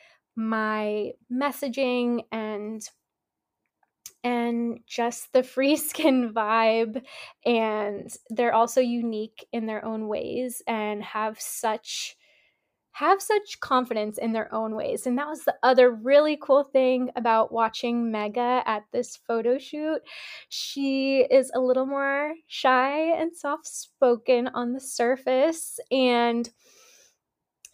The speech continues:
two of my clients have actually done some modeling work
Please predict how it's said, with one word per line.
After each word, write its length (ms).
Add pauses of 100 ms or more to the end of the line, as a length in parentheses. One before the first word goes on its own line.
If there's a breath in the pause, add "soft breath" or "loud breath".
(240 soft breath)
two 320
of 140
my 160
clients 560
have 260
actually 1040
done 320
some 180
modeling 640
work 280